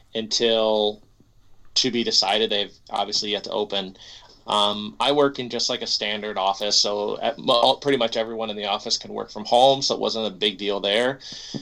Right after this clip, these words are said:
But the reason they closed down when they did, which was a little bit sooner than everybody else, is that we had somebody on Tuesday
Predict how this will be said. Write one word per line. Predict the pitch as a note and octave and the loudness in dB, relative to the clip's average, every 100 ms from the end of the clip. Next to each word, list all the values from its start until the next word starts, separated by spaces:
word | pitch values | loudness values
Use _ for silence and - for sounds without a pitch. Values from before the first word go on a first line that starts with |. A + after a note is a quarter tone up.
| - - - - - - | -12 -20 -20 -20 -20 -4
But | D#3+ D#3 | 0 2
the | |
reason | D3+ F#3 D#3 | 6 6 6
they | D3 | 2
closed | C#3 D3 C3 - | 6 4 4 2
down | D#3 E3 B2+ | 0 0 -2
when | C#3 C#3+ | -2 -2
they | B2+ A2+ | -2 -2
did, | C3 C#3 A#2 | 0 2 2
which | A#2+ B2 | -4 -8
was | B2 | -8
a | |
little | A#2+ A#2+ | -8 -6
bit | G#2+ | -2
sooner | - C#3 C3 | 2 2 0
than | A#2+ | -2
everybody | A2 A2 G2+ G#2 | -4 -6 -8 -4
else, | A2 A2 G2 - - - | -2 -2 -2 -2 -4 -2
is | A#2 A#2 A2+ | 0 0 0
that | A#2 A2+ | -2 -2
we | B2+ | 0
had | B2+ A#2+ A2+ A2+ - _ _ - | 2 2 2 0 -6 _ _ -10
somebody | - C3+ B2 A#2+ A#2+ A2+ A#2 | -2 0 2 0 0 -2 -4
on | - A2 G#2+ A2 - - - | -4 -2 -2 -6 -10 -6 0
Tuesday | F3 G3+ A#3 - A2+ G#2+ C3+ | 2 2 2 2 2 2 0